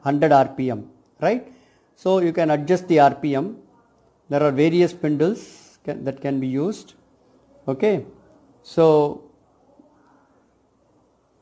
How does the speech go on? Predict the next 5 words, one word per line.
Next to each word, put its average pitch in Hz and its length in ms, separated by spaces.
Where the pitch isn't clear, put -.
right, 214 280
so 139 220
it's 190 100
a 165 100
typical 214 640